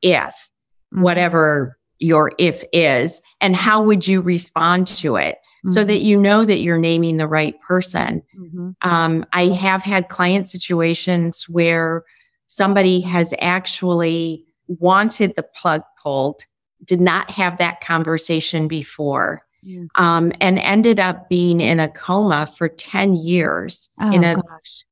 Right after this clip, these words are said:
Speaker 1: you know, in a state that they would not have wanted, particularly because one of their goals was ensuring that they were leaving as much of their wealth as possible to their children.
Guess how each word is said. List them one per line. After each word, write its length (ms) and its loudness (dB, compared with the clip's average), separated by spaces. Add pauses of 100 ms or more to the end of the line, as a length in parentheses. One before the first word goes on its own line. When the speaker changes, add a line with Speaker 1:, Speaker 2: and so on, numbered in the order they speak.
(140)
Speaker 1:
you 140 2
know, 220 2
in 180 2
a 60 2
state 480 0
that 160 -2
they 160 4
would 280 -2 (220)
not 320 2
have 240 -4
wanted, 480 2 (480)
particularly 880 2
because 800 -4 (460)
one 300 2
of 220 0
their 240 2
goals 580 2
was 160 0
ensuring 680 0
that 180 -2
they 160 0
were 180 0
leaving 400 0
as 200 -4
much 260 -4
of 160 -2
their 180 0
wealth 380 0
as 160 -6
possible 640 -2
to 180 -14
their 200 -4
children. 760 -2